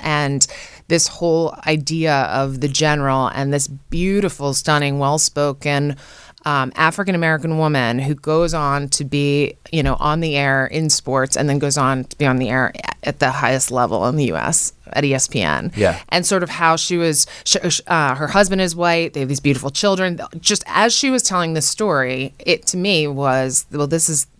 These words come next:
Speaker 1: the American family. This is what it looks like.
Speaker 2: Yeah.
Speaker 1: And I love the fact that there was an older generation in there that was, um, mentoring and helping. And so that's what I, we brought up in the meeting to A B C, and they said, "We love it."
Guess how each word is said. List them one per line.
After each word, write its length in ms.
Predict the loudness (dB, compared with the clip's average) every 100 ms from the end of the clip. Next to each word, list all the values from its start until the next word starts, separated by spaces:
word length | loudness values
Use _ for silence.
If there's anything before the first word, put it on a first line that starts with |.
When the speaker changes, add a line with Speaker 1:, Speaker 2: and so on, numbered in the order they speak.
| -14 -2
Speaker 1:
the 100 | 0
American 340 | 0 0 -4
family. 520 | -4 0 0 -2 -8
This 200 | -2 0
is 140 | 2 2
what 100 | 0
it 100 | 0
looks 320 | -2 -2 -2
like. 260 | -2 -2 2
Speaker 2:
Yeah. 180 | 4 4 -2 -12 -12 -2
Speaker 1:
And 520 | 2 2 2 0 -4 -2
I 120 | -2
love 440 | 2 4 4 4
the 80 | -4
fact 320 | -2 0 0
that 100 | -2
there 140 | -2 0
was 180 | 0 -2
an 60 |
older 320 | -2 0 0
generation 640 | 0 0 0 0 0 0 0
in 160 | 2
there 320 | 2 2 0 0
that 180 | 0 0
was, 400 | -2 -2 0 -2 0
um, 340 | 0 0 0
mentoring 600 | 0 0 0 0 0 2
and 100 | -2
helping. 640 | 0 0 0 0 0 0 -2
And 200 | -4 -6 -14 -20 -16
so 560 | -6 0 4 4 2 -2 -2
that's 360 | 2 2 2 -2
what 140 | 0
I, 140 | 0 0
we 160 | -4
brought 240 | -2 0 0
up 140 | -2
in 40 | -2
the 60 |
meeting 220 | 0 0
to 100 | 0
A 40 | 0
B 60 | 0
C, 260 | 2 2
and 100 | 2
they 100 | 0
said, 300 | 0 0 -2 -6 -4
"We 140 | -2
love 220 | 2 0
it." 260 | -2 -8